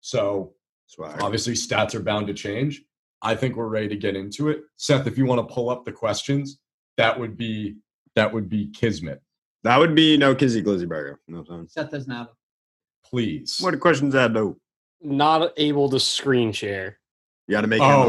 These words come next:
Speaker 1: Oh, do
Speaker 2: host.
Speaker 1: I have to make him?
Speaker 3: Co-host.
Speaker 2: Make
Speaker 1: Hold
Speaker 2: the man
Speaker 1: on.
Speaker 2: a co-host. Make
Speaker 4: It's
Speaker 2: the man a
Speaker 4: impossible to get through a single trivia podcast without having some sort of technical issue.
Speaker 3: Wait.
Speaker 2: Burgermeister,
Speaker 3: You
Speaker 2: Meister
Speaker 3: could've just
Speaker 2: Burger.
Speaker 3: made him
Speaker 2: That's fine. It's fine.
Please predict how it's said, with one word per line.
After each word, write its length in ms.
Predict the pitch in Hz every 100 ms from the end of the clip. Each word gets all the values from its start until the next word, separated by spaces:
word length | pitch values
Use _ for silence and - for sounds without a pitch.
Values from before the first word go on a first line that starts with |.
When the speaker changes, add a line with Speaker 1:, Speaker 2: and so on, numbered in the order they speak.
| 104
Speaker 1:
Oh, 40 |
do 80 | 139
Speaker 2:
host. 80 | 139
Speaker 1:
I 60 |
have 260 | 139 143 139
to 100 | 151
make 300 | 135 127 131
him? 300 | - 139 139
Speaker 3:
Co-host. 320 | 135 - - _ -
Speaker 2:
Make 240 | 180 160
Speaker 1:
Hold 120 | 170
Speaker 2:
the 60 | 190
man 280 | 135 135 123
Speaker 1:
on. 80 |
Speaker 2:
a 20 | -
co-host. 840 | 117 107 101 92 82 - - - _ _ _ _
Make 180 | 196 214
Speaker 4:
It's 80 | 170
Speaker 2:
the 60 | 170
man 40 | 165
a 20 |
Speaker 4:
impossible 520 | 180 180 196 - 208
to 60 | 180
get 200 | 165 170
through 260 | - 165 156
a 40 |
single 720 | 135 156 151 147 147 135 - _
trivia 500 | - 160 135 135 123
podcast 720 | - 120 110 101 107 104 -
without 260 | 123 117 117
having 300 | 117 117 113
some 320 | - 123 123
sort 280 | 120 123 113
of 100 | 104
technical 440 | 117 101 98 101
issue. 260 | 95 90 120
Speaker 3:
Wait. 220 | 110 101 _ _ 69
Speaker 2:
Burgermeister, 680 | 64 71 71 71 71 -
Speaker 3:
You 60 | 71
Speaker 2:
Meister 120 | -
Speaker 3:
could've 160 | 160 151
just 160 | 147
Speaker 2:
Burger. 160 | 151 151
Speaker 3:
made 80 | 147
him 260 | 143 127 _ _
Speaker 2:
That's 240 | - 76 -
fine. 300 | 78 76 69 76
It's 140 | -
fine. 220 | 76 71